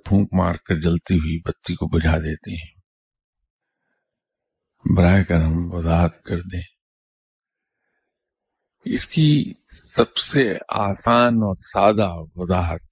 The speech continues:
बहुत सिंपल है। जो कुरान में रब ने कहा कि अमाल का इन्हसार नियतों पर है,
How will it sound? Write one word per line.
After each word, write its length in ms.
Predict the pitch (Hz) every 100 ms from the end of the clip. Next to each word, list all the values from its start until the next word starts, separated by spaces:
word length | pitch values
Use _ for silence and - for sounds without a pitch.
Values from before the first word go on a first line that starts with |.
| - _ _
बहुत 440 | 101 101 107 - -
सिंपल 540 | - 110 107 76 65
है। 140 | 82 85 _ _ _ _ _ _ _ _ _ -
जो 160 | 90 87
कुरान 420 | 101 113 110 110
में 300 | 104 90 82 _ _ _ _ _ _ _ _ _
रब 240 | - 104 101
ने 160 | 110
कहा 300 | 92 87 92 98
कि 160 | - 80 - 151 185 214 _ _ _ _ _ _ _ _ _ _ -
अमाल 440 | 110 110 113 123
का 160 | 117 117
इन्हसार 720 | 107 107 98 85 98 98 95 92
नियतों 480 | 92 95 95 98 87
पर 240 | 82 -
है, 140 | -